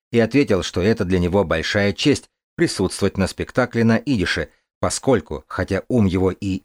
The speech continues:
интернационален, но сердце остаётся еврейским. Вдова Рейса в своих мемуарах говорит о том, что якобы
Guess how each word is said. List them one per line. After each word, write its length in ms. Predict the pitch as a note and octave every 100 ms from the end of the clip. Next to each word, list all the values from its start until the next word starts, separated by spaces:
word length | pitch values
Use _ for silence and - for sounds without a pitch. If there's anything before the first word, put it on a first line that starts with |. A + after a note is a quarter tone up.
| A#2+
интернационален, 840 | F#2+ F#2 E2+ - E2 A#2 C3 F#2+ - _ _
но 160 | D#3+
сердце 400 | C3 - F2+ -
остаётся 480 | F#2 - F#2 F2 -
еврейским. 560 | F#2 G2 A2 - - - _ _ _ _ _ _ _ _ _ _ _ _ _ -
Вдова 440 | G#2+ A#2+ F3+ E3+
Рейса 440 | A2+ G#2 G2 - F2
в 40 |
своих 380 | - G#2+ A#2 -
мемуарах 540 | G#2+ G#2 B2 B2 -
говорит 360 | F#2 G2+ G#2 G2
о 60 | F2
том, 300 | C3+ B2 - _ _
что 180 | - A2+
якобы 600 | G#2 D#3 - E2 D2+